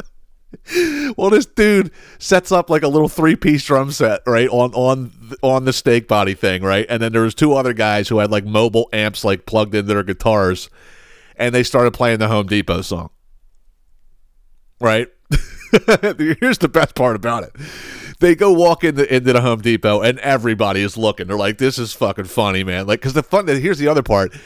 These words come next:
They were dressed up like they, they, like they were in an eighties cop show. Like, they were, like, Magnum T I or, or Magnum P I or whatever the fuck his name was,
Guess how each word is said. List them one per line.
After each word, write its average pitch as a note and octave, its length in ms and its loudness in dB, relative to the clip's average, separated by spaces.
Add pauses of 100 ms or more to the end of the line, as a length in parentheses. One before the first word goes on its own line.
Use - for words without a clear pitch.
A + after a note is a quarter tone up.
(140)
They C#3+ 120 4
were D3+ 140 2
dressed D3 320 0
up C#3 180 2
like A2+ 180 2
they, A2 200 0
they, A2 340 -4
like G#2+ 180 -6
they A2+ 100 2
were A2 100 4
in A2 60 0
an A2 160 -2
eighties A2+ 340 -2
cop G#2 340 -2
show. F2 380 -2
Like, G#2 180 0
they G#2 120 0
were, G2+ 100 0
like, G2 180 0
Magnum G2+ 380 -4
T G#2+ 240 -2
I F#2+ 320 0 (420)
or, A2 200 -4
or G#2 160 -2
Magnum G#2+ 360 -2
P A2+ 240 2
I G2+ 200 2
or F#2+ 60 0
whatever G2 200 -2
the - 20 -6
fuck - 280 -4
his F#2+ 160 -2
name G2 200 -2
was, F#2+ 320 -2